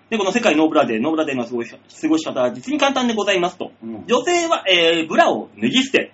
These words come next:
Speaker 2: うん。
Speaker 1: 一日ノーブラで過ごす。
Speaker 2: うん。
Speaker 1: そして、えー、Twitterのハッシュタグに、
Speaker 2: うん。
Speaker 1: えー、ナショナルノーブラデーとか、えー、ノーブラデーと入れて投稿するだけでOK。
Speaker 2: うん。
Speaker 1: これをすることによってノーブラデーに参加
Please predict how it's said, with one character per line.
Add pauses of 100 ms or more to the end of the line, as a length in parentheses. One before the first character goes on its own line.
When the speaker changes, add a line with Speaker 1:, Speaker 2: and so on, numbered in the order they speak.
(140)
Speaker 2:
う
ん。
Speaker 1:
一
日
ノ
ー
ブ
ラ
で
過
ご
す。 (220)
Speaker 2:
う
ん。
Speaker 1:
そ
し
て、 (280)
え
ー、
Twitter
の
ハ
ッ
シ
ュ
タ
グ
に、 (100)
Speaker 2:
う
ん。 (100)
Speaker 1:
え
ー、
ナ
シ
ョ
ナ
ル
ノ
ー
ブ
ラ
デ
ー
と
か、 (240)
え
ー、
ノ
ー
ブ
ラ
デ
ー
と
入
れ
て
投
稿
す
る
だ
け
で
OK。 (320)
Speaker 2:
う
ん。 (360)
Speaker 1:
こ
れ
を
す
る
こ
と
に
よ
っ
て
ノ
ー
ブ
ラ
デ
ー
に
参
加